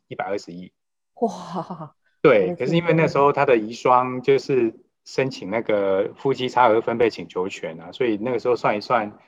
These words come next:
Speaker 1: 温世仁大概缴了三四十亿的税这样子。对，
Speaker 2: 哇。
Speaker 1: 所以其实为什么就是大家会讨论，就是说为什么遗产税到底要不要课，税率会多高，其实到底要定多少才合理？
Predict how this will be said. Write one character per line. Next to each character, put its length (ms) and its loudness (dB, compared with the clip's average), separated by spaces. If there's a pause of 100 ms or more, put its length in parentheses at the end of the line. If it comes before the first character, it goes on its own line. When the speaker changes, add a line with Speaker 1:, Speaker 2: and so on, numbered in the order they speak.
(120)
Speaker 1:
温 120 -6
世 220 -6
仁 300 -2
大 100 0
概 160 0
缴 240 -8
了 140 -8
三 240 -6
四 120 -8
十 220 -12
亿 120 -12
的 140 -14
税 300 -6 (300)
这 100 -6
样 140 -8
子。 240 -20 (640)
对， 160 -10
Speaker 2:
哇。 100 -4
Speaker 1:
所 100 4
以 60 2
其 160 -8
实 540 -6 (840)
为 120 8
什 120 2
么 120 2
就 120 0
是 540 4 (400)
大 140 2
家 100 4
会 160 2
讨 160 -4
论， 160 0
就 100 0
是 80 0
说 140 2
为 160 0
什 80 -2
么 100 -2
遗 140 -6
产 240 -4
税 360 2
到 220 4
底 140 -6
要 140 2
不 80 2
要 120 8
课， 360 2
税 180 4
率 140 2
会 100 2
多 240 0
高， 420 4
其 140 -6
实 320 -4 (320)
到 140 4
底 80 0
要 80 4
定 200 2
多 200 4
少 160 -2
才 200 -6
合 180 0
理？ 280 -12